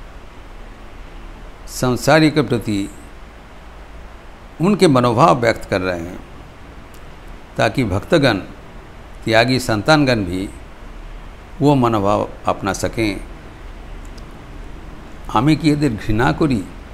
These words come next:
क्या मैं इन लोग को घृणा करता हूँ? नहीं। मैं देख रहा हूँ, তিনি সব হয়েছেন। He has become everything।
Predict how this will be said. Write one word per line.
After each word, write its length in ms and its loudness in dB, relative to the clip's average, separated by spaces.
क्या 180 2
मैं 160 2
इन 80 2
लोग 180 -2
को 60 -6
घृणा 300 2
करता 320 2
हूँ? 180 -2
नहीं। 220 -8
मैं 200 8
देख 160 6
रहा 160 6
हूँ, 340 2
তিনি 460 8
সব 380 4
হয়েছেন। 640 0
He 80 4
has 220 4
become 360 4
everything। 340 2